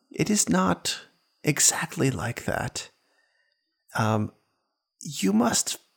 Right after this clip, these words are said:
find a door in your own mind, and then just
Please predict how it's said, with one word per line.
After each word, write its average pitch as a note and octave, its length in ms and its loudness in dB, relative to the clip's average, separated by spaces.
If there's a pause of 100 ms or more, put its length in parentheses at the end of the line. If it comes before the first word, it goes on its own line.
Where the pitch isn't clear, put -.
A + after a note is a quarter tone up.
(560)
find A#3 380 2
a G3 80 2
door D3 600 10
in A2+ 220 2
your A#2 220 4
own C3+ 380 6
mind, - 520 -4 (1200)
and B2 200 2
then F#2 420 6 (1160)
just - 380 -2